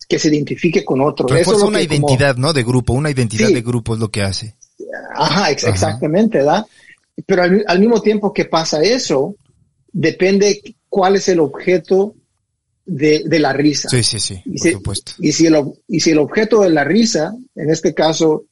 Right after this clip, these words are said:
Speaker 1: es este grupo de gente acá, entonces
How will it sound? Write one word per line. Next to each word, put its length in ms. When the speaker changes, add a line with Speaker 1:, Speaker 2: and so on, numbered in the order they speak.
Speaker 1:
es 240
este 320
grupo 340
de 120
gente 320
acá, 420
entonces 720